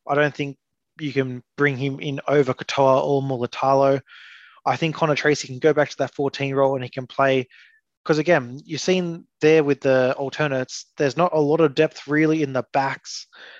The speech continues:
Um, there's a little bit in the halves. I think Connor Tracy is gonna be very huge this year. I think they've really gotta pick him, pick his spots well, because,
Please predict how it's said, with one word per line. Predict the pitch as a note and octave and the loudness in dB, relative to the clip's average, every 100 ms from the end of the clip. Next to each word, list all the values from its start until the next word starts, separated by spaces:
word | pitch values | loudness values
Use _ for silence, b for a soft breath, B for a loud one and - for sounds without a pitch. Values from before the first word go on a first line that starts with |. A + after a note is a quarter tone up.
| B - | B 0
Um, | C3 B2+ B2+ | 2 2 2
there's | C3+ | 4
a | C3 | 6
little | B2+ C#3+ E3 E3+ | 6 6 4 4
bit | D3+ E3 | 2 0
in | C#3+ | -2
the | C3 | -2
halves. | - C#3+ D3 - | 0 4 2 0
I | C3+ | -8
think | C#3 | -8
Connor | - D3 | -4 -2
Tracy | - C3+ | 0 -2
is | - | -2
gonna | C3 | -8
be | B2+ | -4
very | B2 C#3+ C#3 | 0 2 2
huge | - - C#3+ B2+ - | 0 -8 -8 -8 -6
this | C#3 - | -4 -2
year. | D3 C#3+ C3 b b b b | 0 -2 -4 b b b b
I | C#3+ | -6
think | C#3 | -2
they've | C3+ B2+ | 0 4
really | D3 | 4
gotta | C#3 C3+ C3 B2+ _ _ - | 6 4 4 0 _ _ -10
pick | D3 - | -10 -8
him, | - C#3 C#3+ | -2 -2 -2
pick | - C#3+ | -6 -10
his | - C3+ | -6 -4
spots | - - C#3 - | -4 -6 -6 -4
well, | C3+ B2+ B2 | -2 0 -2
because, | B2+ C3+ B2 | -2 0 0